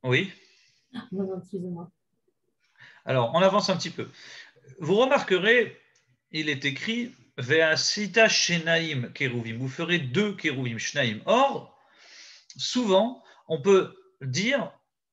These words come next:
Speaker 1: la Torah, elle emploie le mot pas Shnaim pour dire deux, elle emploie le mot Shne, deux, en disant Shne. Pas la peine de dire Shnaim. Quelle différence ? Dans quel cas la Torah, elle dit Shnaim et dans quel cas la Torah, elle dit Shne ? Shne Kevasim,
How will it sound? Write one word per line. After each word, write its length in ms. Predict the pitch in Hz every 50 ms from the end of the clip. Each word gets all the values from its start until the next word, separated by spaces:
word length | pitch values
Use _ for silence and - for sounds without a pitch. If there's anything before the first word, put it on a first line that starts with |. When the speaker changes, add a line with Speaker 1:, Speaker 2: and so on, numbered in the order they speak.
| _ -
Speaker 1:
la 120 | 131 131
Torah, 300 | 131 - 156 151 170 160
elle 80 | 139 135
emploie 240 | 139 135 156 175
le 80 | 170 165
mot 140 | 165 180 196
pas 180 | 185 190 185 170
Shnaim 560 | - - - - 165 165 170 190 220 240 226
pour 140 | 143 151 143
dire 200 | 135 143 143 131
deux, 160 | 127 190 214
elle 100 | 208 180
emploie 200 | 165 147 156 185
le 140 | 170 165 160
mot 300 | 160 165 185 196 196 196 - -
Shne, 560 | - - - - - 165 170 175 170 143 131 - - _ _ _ _ _ _ _ 131
deux, 320 | 110 156 160 143 127 - - _ _ _ _ _ _ _ _ _ _
en 80 | 135 127
disant 240 | 127 131 139 160 147
Shne. 420 | - - - - 151 151 143 127 - - _ _ _ _ _ _ _ _ _ _
Pas 80 | - 160
la 80 | 170 165
peine 160 | 190 185 165
de 40 | 143
dire 140 | 147 139
Shnaim. 800 | - - - - - - - 143 143 139 139 131 117 107 - - - _ _ _ - - - - - -
Quelle 220 | - 269 - 262 240
différence ? 460 | 262 - - 202 180 151 147 135 127
Dans 100 | 160 196
quel 220 | 190 262 277 262
cas 120 | - 277 240
la 120 | 208 190
Torah, 240 | 190 202 196 190 180
elle 80 | 160 135
dit 140 | 135 135
Shnaim 680 | 131 - - - 160 156 156 170 202 240 285 247 185 -
et 80 | 170 160
dans 140 | 170 175
quel 180 | 175 196 202 190
cas 140 | - 254 247
la 100 | 208 190
Torah, 260 | 185 196 202 208 196
elle 60 | 170
dit 200 | 165 196 214 - -
Shne ? 600 | - - - - - - 165 160 170 160 139 131 - _ _ _ _ _ _ _ _ _ _ _ _ _ _ _ _ _ _
Shne 420 | - - - - 156 170 190 190 -
Kevasim, 640 | 165 143 151 196 196 - - 165 160 147 135 131